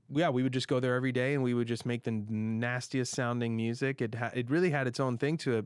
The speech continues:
'cause we just didn't know what we were doing. Um, it was all very scrappy. Like, I would play drums. I'm not a drummer.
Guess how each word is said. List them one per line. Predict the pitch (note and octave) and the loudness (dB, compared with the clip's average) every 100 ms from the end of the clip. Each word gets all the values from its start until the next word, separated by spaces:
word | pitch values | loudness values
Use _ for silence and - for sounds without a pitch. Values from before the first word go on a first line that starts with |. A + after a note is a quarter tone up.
| - | -2
'cause | B2+ A2 | -4 -2
we | A2+ | -4
just | A2+ | -2
didn't | B2+ | -2
know | A2+ | -2
what | A2 | -2
we | G#2 | -4
were | |
doing. | G2 D3+ C#3+ E2+ - - - - - | 0 0 0 -4 -16 -20 -20 -12 -4
Um, | A#2 A2 G#2+ | -2 -2 -2
it | B2+ | -2
was | A2+ A2+ | -2 0
all | A2+ A2+ | 0 0
very | A2+ | -2
scrappy. | G#2+ - A#2 G#2+ G#2 A2 G#2 G#2 G#2+ _ C3 | -2 -2 -2 -2 -2 -2 -2 -2 -6 _ -8
Like, | A#2 A2 | -4 -2
I | G#2+ A#2 | 0 0
would | A#2 | -2
play | A2+ A#2 | -2 -4
drums. | G#2 G#2 G#2+ | -4 -4 -4
I'm | G2+ | -4
not | A2 G2+ | -4 -4
a | |
drummer. | F2 F#2 G2 | -8 -8 -8